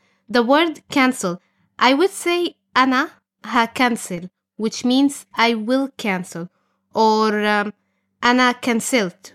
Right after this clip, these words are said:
which means, "I have cancelled," and so on.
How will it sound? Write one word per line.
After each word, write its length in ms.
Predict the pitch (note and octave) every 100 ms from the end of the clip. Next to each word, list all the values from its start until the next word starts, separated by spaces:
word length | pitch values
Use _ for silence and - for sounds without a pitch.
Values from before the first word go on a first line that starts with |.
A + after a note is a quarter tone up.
| G#3+
which 280 | G3+ G#3+ A#3+
means, 340 | A#3 A#3+ - -
"I 160 | A3+ A3+
have 380 | A#3 B3 B3
cancelled," 560 | - G3+ F#3+ - E3+ - -
and 180 | G#3 G3+
so 220 | G#3+ F#3
on. 260 | E3 E3